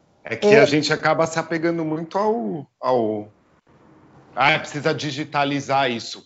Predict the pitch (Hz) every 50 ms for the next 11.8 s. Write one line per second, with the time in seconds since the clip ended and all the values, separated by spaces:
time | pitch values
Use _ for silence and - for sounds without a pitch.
0 | _ _ 95 101 123 123 123 135 156 151 131 170 185 151 147 151 170 196 208 214
1 | 202 170 147 131 127 - - 107 104 101 101 110 113 117 113 104 107 110 226 247
2 | 254 269 277 262 247 - - - 185 151 - _ _ _ _ _ _ _ _ _
3 | - - 113 104 - 117 113 110 208 208 - 185 208 277 330 311 - - 302 269
4 | 220 202 190 196 - - 196 190 - - 202 180 170 160 156 165 165 - - 208
5 | 202 214 226 254 269 - - 226 170 151 156 220 214 220 202 175 175 196 185 165
6 | 156 151 151 - _ _ _ _ _ _ _ - 220 214 214 - - - - -
7 | _ _ _ _ - 175 175 170 180 190 185 185 185 233 262 233 196 170 165 170
8 | 165 180 175 175 190 196 - 208 196 196 196 - 202 202 202 185 190 190 - -
9 | 190 190 202 220 214 - - - _ _ _ _ - 208 202 202 196 196 208 226
10 | 220 220 254 247 226 - - 190 185 185 202 202 202 208 220 220 220 269 269 262
11 | - - - 208 214 202 202 196 190 185 180 - 214 190 170 196